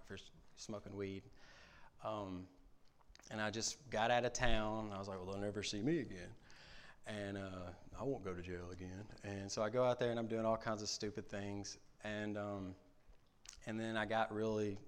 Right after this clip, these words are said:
depressed and sad. And my, during this time period, my, my dad had passed away. And he lived in Hamilton. And, um, and I never really got any, uh, I never really got to say goodbye to him. I never had any last moments with him. It was, we didn't spend any time together for a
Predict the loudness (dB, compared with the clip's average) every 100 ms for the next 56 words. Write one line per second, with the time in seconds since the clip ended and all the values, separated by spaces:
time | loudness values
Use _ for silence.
0 | -8 -6 0 2 2 0 -6 -4 -2 -2
1 | -4 -4 -6 -4 -6 -10 -18 -18 -16 -4
2 | -2 0 -2 0 0 2 0 2 2 0
3 | -4 -4 -6 -2 2 4 2 0 -4 -4
4 | -4 -6 -8 -8 -10 -14 -16 -18 -14 -14
5 | -14 -14 -8 -2 2 6 4 4 -2 -2
6 | -2 -4 -6 -8 -10 -8 -8 -6 -6 -6
7 | -8 -10 -14 -20 -20 -20 -20 -10 -6 -2
8 | -2 0 -2 0 0 0 0 -2 -4 -6
9 | -10 -10 -8 -8 -8 -12 -18 -20 -20 -20
10 | -6 -2 -2 -2 0 -2 0 -2 -2 0
11 | -2 0 -2 -2 0 0 0 0 -2 -2
12 | -4 -4 -4 -4 -4 -6 -4 -4 -2 -4
13 | -6 -6 -6 -6 -6 -6 -4 -4 -4 -2
14 | -2 -2 -4 -4 -2 -2 -2 -2